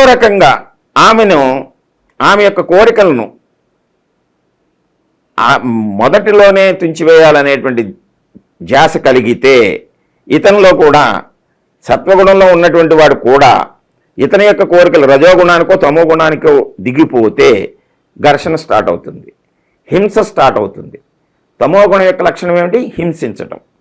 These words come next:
హింసించడం అనేటువంటిది పాపకర్మ. పాపకర్మలో ఇప్పుడు మనం చేసామంటే, ప్రారంధంలో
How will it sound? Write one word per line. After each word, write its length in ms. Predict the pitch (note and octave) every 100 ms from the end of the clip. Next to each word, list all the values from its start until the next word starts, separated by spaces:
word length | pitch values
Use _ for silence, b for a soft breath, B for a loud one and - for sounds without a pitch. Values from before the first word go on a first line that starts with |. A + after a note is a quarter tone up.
| _ _ _ _ -
హింసించడం 560 | G3 A3+ A3+ G#3 G3+ G#3
అనేటువంటిది 480 | G3 F#3 F#3 F#3+ A3+ G3
పాపకర్మ. 520 | D#3+ - - - - - _ _ _ _ _ _ -
పాపకర్మలో 680 | D3+ A3 B3+ B3+ B3 A#3+ A#3+ A3
ఇప్పుడు 180 | F#3 G3
మనం 120 | G3+ F3+
చేసామంటే, 540 | F3+ F#3 E3 C#3 D3 B2+ G2+ A#2 - _ _ _ -
ప్రారంధంలో 800 | - B2 F#3 A3 F#3+ B3 A#3+